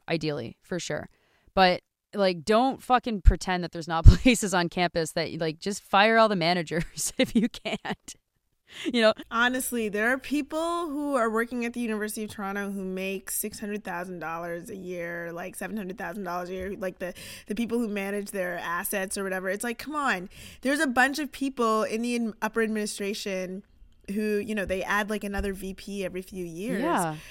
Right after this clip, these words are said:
Speaker 2: at certain institutions. It's like, there's a lot of bloat. So is it possible for there to be a tuition fee reduction that is unfunded, that actually amounts to good policy without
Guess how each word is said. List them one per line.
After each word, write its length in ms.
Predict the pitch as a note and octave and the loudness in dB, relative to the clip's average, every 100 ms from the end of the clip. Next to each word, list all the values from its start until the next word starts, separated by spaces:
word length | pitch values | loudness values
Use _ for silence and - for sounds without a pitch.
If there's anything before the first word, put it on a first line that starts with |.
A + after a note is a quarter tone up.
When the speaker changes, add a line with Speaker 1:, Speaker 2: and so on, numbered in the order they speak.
| - | -10
Speaker 2:
at 160 | G#3 - | -6 -4
certain 200 | G#3 F#3+ | -6 -6
institutions. 760 | F#3+ - F#3 G#3 F#3 F3+ D#3+ F3+ | -6 -6 -6 -6 -6 -8 -10 -10
It's 120 | A#3 | -6
like, 160 | G#3 G3+ | -6 -2
there's 240 | A#3+ C4 | -2 -2
a 60 | D4 | -2
lot 320 | A3+ F3 F3+ | -2 -2 -2
of 160 | F#3+ - | -6 -6
bloat. 440 | F3 B2 - - | -6 -6 -8 -8
So 280 | - A3 G3 - - - | -4 -2 -4 -10 -20 -2
is 220 | C4+ C#4+ | 2 2
it 160 | F4 - | 0 -2
possible 800 | A#3+ A3+ A#3+ A#3+ G3 F#3+ - G#3+ - - _ _ - - - - | 0 2 2 -2 -2 -4 -6 -10 -16 -20 _ _ -20 -20 -18 -12
for 260 | - B3 | 0 2
there 220 | B3+ A#3 A3+ | 4 2 0
to 140 | A#3 | -2
be 140 | A3 A3 | 0 0
a 80 | G3 | -2
tuition 340 | A3 A#3+ B3 | -4 -4 -4
fee 160 | B3 A3 | -2 -2
reduction 540 | G3+ F#3+ - F3 E3+ | -2 -4 -8 -10 -8
that 180 | E3+ - A3 | -10 -6 0
is 380 | A#3 A#3 G#3+ - - - A3 | 2 2 0 -8 -16 -4 0
unfunded, 720 | A3 A#3 G3+ F#3+ D#3+ - - | 0 -2 -4 -4 -4 -8 -4
that 160 | G3+ - | -2 0
actually 400 | G3 - A3+ G#3 | 0 0 -4 -2
amounts 340 | F#3 F3+ G3 | -4 -8 -8
to 80 | G#3 | -10
good 260 | - G3+ F#3+ | -4 -6 -6
policy 560 | - F3 F#3 - F3+ | -8 -6 -6 -6 -6
without 520 | E3 F#3 - G3 F3+ | -8 -12 -4 -2 -2